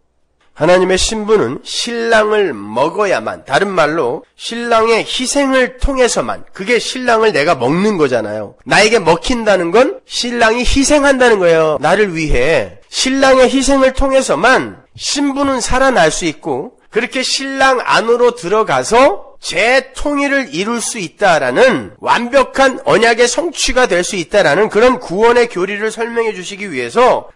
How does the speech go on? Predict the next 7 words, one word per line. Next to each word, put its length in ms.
아담을 400
처음부터 560
완전한 560
존재로 400
만들지 640
않으셨던 720
거예요. 320